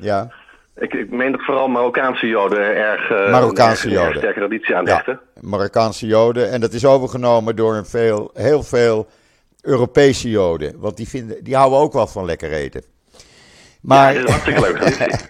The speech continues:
Speaker 1: <laughs> het is een heel leuk feest. Maar in ieder geval
Speaker 2: Het doet een beetje denken aan het sui-, aan het suikerfeest aan het einde van de Ramadan. Ik
Speaker 1: Ja,
Speaker 2: weet niet dat ik daar
Speaker 1: het is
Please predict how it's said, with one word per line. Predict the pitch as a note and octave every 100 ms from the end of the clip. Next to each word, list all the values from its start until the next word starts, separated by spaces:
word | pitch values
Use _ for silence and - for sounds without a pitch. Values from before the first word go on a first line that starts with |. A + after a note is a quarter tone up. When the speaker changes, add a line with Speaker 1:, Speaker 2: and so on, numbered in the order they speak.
| - -
Speaker 1:
<laughs> | -
het | F3
is | G3
een | G3
heel | G3
leuk | F#3 C#3+
feest. | - D#3 B2 G#2 - - - - -
Maar | - F3+ F3
in |
ieder | G#3 G3+
geval | E3 E3+ D3+
Speaker 2:
Het |
doet | D3+
een | F#3+
beetje | G#3+ G#3 F#3+
denken | G3+ G3+ F3+
aan |
het | F3+
sui-, | F3+ F#3+ F#3+
aan | E3
het | D#3
suikerfeest | F#3+ F3+ E3+ - D#3+ D#3 D3+
aan |
het | D#3
einde | D3+ C#3
van | C#3+ C#3
de |
Ramadan. | B2+ C3+ A2 G2+
Ik | G#2
Speaker 1:
Ja, | F#3+
Speaker 2:
weet | B2+
niet | -
dat | B2+
ik |
daar | B2+ A#2+
Speaker 1:
het |
is | -